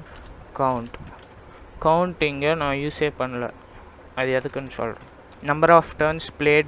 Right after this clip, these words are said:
by the players, two players. So, முதல்ல ஜீரோல இருக்கும். இப்போ நம்ம insert பண்ணா மட்டும்தான் அது இன்க்ரி-, increment பண்ணும்.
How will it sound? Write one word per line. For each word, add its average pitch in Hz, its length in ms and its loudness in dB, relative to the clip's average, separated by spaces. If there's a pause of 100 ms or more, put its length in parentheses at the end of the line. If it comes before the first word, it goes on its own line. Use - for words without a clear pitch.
by 139 80 6 (100)
the 135 160 -4
players, 131 340 4 (460)
two 147 180 -2
players. 131 280 -2 (1000)
So, 175 120 4 (280)
முதல்ல 160 400 8
ஜீரோல 151 400 4
இருக்கும். 156 320 0 (640)
இப்போ 156 260 0
நம்ம 147 260 -2
insert 165 400 4
பண்ணா 151 220 4 (160)
மட்டும்தான் 160 540 2
அது 143 100 2 (100)
இன்க்ரி-, 131 300 -6 (200)
increment 143 640 -2
பண்ணும். 120 280 -4